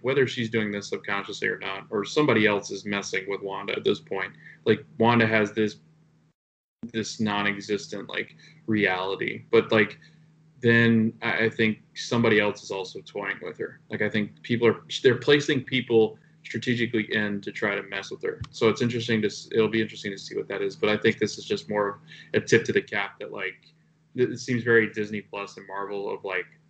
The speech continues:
"We have the X-Men, they're coming, just this isn't,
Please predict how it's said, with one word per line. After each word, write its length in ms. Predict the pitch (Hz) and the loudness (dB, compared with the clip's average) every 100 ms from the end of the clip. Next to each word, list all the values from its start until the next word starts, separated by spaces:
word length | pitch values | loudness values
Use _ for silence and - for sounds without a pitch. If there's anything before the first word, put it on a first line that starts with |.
| _ _ _ - - | _ _ _ -20 -8
"We 160 | 117 110 | -2 0
have 220 | 107 101 | 0 0
the 100 | 101 | 0
X-Men, 340 | 98 - 107 95 | -2 -4 -12 -10
they're 120 | 92 | -10
coming, 420 | - 95 92 92 92 | -10 -12 -10 -14 -14
just 480 | 98 92 - - - _ | -12 -12 -16 -20 -20 _
this 200 | 107 98 | -16 -12
isn't, 300 | 98 92 90 | -12 -14 -18